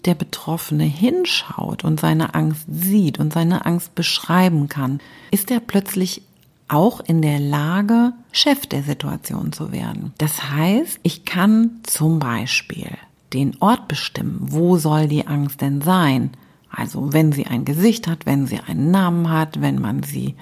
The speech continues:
plötzlich, ich sag mal, greifen kann oder sehen kann, dann kann man auch sagen, „Ich setze sie jetzt mal da und dahin“ oder „Ich selber bring mich in Sicherheit, ich gehe weiter weg,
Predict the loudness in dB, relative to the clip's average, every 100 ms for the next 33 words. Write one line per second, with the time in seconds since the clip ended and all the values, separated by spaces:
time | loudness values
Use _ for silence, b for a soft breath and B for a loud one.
0 | B -4 -2 -4 -4 -6 -8 -8 -8 -6
1 | -10 -4 -2 -2 -2 2 4 2 4 2
2 | 2 0 0 0 0 0 0 2 4 4
3 | 4 2 0 0 -2 -8 -2 0 2 2
4 | 2 2 -2 0 0 2 0 -2 -4 -4
5 | -2 0 0 0 0 2 2 2 2 2
6 | 2 2 0 -2 -2 -2 -2 -4 -2 0
7 | 2 0 0 -2 0 0 -2 B B B
8 | B B 4 4 2 -2 -4 -4 -4 -6
9 | -6 -10 -2 0 2 2 0 2 0 0
10 | -2 -4 -8